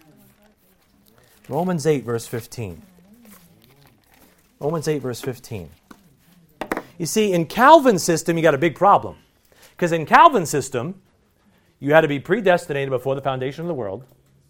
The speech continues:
in Christ before the foundation of the world. Then somehow you got out of Christ and got into Adam, right? Because you were born in sin.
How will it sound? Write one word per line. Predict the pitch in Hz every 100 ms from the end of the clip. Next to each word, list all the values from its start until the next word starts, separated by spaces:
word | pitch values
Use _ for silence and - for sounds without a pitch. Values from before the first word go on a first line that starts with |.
| -
in | 156 196
Christ | 165 135 127
before | 127 143
the | 131
foundation | 139 127 139 135
of |
the | 127
world. | 104 90 104 _ _ _ _ -
Then | 196
somehow | - 277 269 240
you | 202
got | 175
out | 170 247
of | 220
Christ | - 127 127 131
and | 127
got | 123
into | 127 123 123
Adam, | 131 92 120 - _ _ _ _ _ _ _ _ _ _ _ _
right? | 104 147 233
Because | - 123
you |
were | 120
born | 123 151
in | 120
sin. | - 143 107